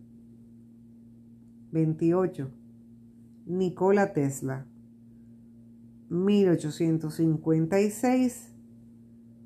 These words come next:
mil novecientos cuarenta y tres.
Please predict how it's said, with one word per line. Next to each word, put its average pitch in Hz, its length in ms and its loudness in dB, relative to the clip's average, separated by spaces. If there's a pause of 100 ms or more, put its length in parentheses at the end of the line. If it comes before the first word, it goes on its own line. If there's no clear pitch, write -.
(240)
mil 208 420 0
novecientos 180 800 0
cuarenta 147 580 0
y 156 60 2
tres. - 480 -10